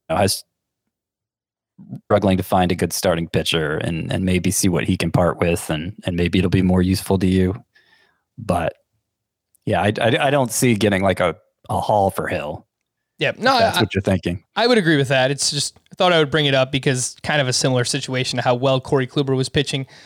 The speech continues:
Speaker 2: Uh, Rich Hill is sixty-one percent rostered in Yahoo leagues, so very widely available there as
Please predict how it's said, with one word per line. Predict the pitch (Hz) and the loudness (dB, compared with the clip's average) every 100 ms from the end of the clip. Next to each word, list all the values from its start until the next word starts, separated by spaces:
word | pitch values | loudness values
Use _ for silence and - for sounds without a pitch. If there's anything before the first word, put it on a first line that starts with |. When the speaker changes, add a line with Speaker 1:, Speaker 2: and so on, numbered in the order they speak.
| - | -6
Speaker 2:
Uh, | - 143 | 0 2
Rich | 160 - | 2 2
Hill | 175 | 2
is | 147 | 2
sixty-one | - - 202 165 170 | 0 -4 -4 0 -2
percent | - - 143 | 0 0 2
rostered | 143 - 143 | 2 2 -2
in | 135 | 0
Yahoo | 131 127 | 0 0
leagues, | 123 120 113 | -2 -4 -6
so | - 120 117 _ _ _ | -4 -2 -4 _ _ _
very | - 151 170 143 | -2 2 4 4
widely | 135 143 131 | 4 2 2
available | 127 127 123 123 | 0 2 0 0
there | 120 135 135 135 _ - - _ - | 0 2 2 0 _ -20 -20 _ -2
as | 151 151 151 | 0 2 2